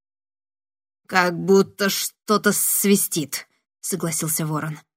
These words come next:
«Это лихо». В этом не было никаких сомнений. «Оно совсем рядом.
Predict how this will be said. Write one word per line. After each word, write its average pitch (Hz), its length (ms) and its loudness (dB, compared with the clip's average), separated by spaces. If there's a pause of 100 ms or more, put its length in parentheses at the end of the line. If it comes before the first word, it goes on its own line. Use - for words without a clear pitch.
(840)
«Это 208 240 4
лихо». 165 580 2 (1040)
В 214 40 -2
этом 202 320 2
не 202 140 4
было 170 180 0
никаких 165 460 -4
сомнений. 160 600 -4 (640)
«Оно 226 260 10
совсем 220 380 8
рядом. 170 480 4